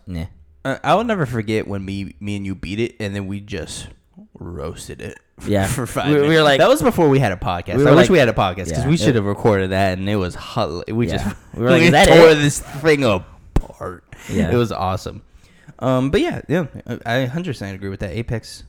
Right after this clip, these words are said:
Speaker 2: phenomenal game, and
Speaker 1: Yeah.
Speaker 2: deserves the, what's it, legendary approval, or I don't know, whatever,
Speaker 1: Yeah.
Speaker 2: whatever the high thing is in the game. A very good game, and the, the new maps.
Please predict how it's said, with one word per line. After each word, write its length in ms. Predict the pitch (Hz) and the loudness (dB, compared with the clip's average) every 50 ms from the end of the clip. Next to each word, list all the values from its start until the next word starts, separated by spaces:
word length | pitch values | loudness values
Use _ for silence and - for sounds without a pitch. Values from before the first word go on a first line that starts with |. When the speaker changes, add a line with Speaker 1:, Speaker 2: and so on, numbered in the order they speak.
| _ _ _ _ _ _ _ _ _ _ | _ _ _ _ _ _ _ _ _ _
Speaker 2:
phenomenal 600 | - - - 123 113 117 120 120 123 117 104 98 | -18 -10 -8 -6 -4 -4 -4 -4 -6 -6 -10 -12
game, 240 | 87 92 95 98 - - _ _ - - _ _ | -12 -14 -16 -18 -20 -20 _ _ -20 -20 _ _
and 140 | - 104 110 | -10 -8 -6
Speaker 1:
Yeah. 60 | 104 | -6
Speaker 2:
deserves 720 | 101 101 104 107 107 107 107 104 101 101 - - - - _ _ _ _ _ _ _ _ _ _ _ _ _ _ | -6 -6 -6 -4 -4 -4 -4 -6 -8 -10 -14 -18 -20 -20 _ _ _ _ _ _ _ _ _ _ _ _ _ _
the, 580 | - 123 117 113 104 104 101 98 95 95 98 95 - - - _ _ _ _ _ _ _ _ | -16 -10 -8 -6 -6 -6 -6 -8 -10 -10 -12 -14 -16 -20 -20 _ _ _ _ _ _ _ _
what's 260 | - 113 120 117 - | -6 -4 -4 -4 -6
it, 140 | 113 - - | -8 -14 -12
legendary 880 | 101 101 107 110 120 113 117 110 107 110 107 104 104 104 104 101 101 - | -8 -4 -2 -2 -2 -4 -6 -6 -4 -2 -2 -2 -2 -2 -2 -4 -4 -6
approval, 500 | - - - - - 123 110 98 98 92 | -8 -10 -12 -8 -6 -6 -6 -6 -6 -8
or 180 | 90 85 - - | -8 -8 -8 -6
I 100 | 139 139 | -6 -6
don't 120 | 113 92 85 | -6 -6 -8
know, 100 | 85 82 | -12 -12
whatever, 540 | 82 87 82 78 71 67 73 71 52 - - - | -12 -12 -12 -14 -16 -16 -18 -18 -18 -20 -16 -10
Speaker 1:
Yeah. 220 | - 87 67 67 | -8 -6 -6 -8
Speaker 2:
whatever 400 | - - - 98 95 85 82 65 | -10 -12 -12 -12 -12 -14 -14 -16
the 380 | 58 57 - - - 95 92 85 | -18 -18 -20 -20 -16 -14 -14 -14
high 200 | - - - - | -12 -12 -12 -12
thing 220 | - - 87 - 64 | -12 -14 -16 -16 -16
is 200 | 60 60 - - | -18 -18 -18 -20
in 100 | 85 90 | -20 -20
the 60 | 85 | -20
game. 180 | 87 92 - _ _ - _ - _ _ - | -20 -20 -20 _ _ -20 _ -20 _ _ -4
A 120 | 101 107 | -4 -2
very 200 | 107 135 147 143 | 0 2 0 0
good 120 | 120 123 107 | 0 -2 -4
game, 160 | 110 107 85 | -4 -4 -2
and 180 | 120 123 123 | -2 -2 0
the, 340 | 120 113 110 107 95 80 110 107 | 0 0 0 -2 -4 -6 -8 -8
the 100 | 107 113 | -6 -4
new 100 | 120 135 | -4 -2
maps. 360 | 156 175 156 - - - - | -2 -2 -4 -4 -8 -16 -16